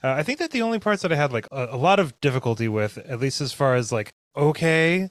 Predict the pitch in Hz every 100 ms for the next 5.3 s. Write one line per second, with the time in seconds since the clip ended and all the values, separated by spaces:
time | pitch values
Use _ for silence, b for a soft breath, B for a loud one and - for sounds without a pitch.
0 | - 147 135 - 139 127 127 131 156 _
1 | - 147 156 160 139 139 123 143 131 120
2 | - - 127 131 131 120 113 101 - b
3 | b - - - 131 127 131 127 127 123
4 | 120 117 104 113 - 131 127 123 135 110
5 | 113 127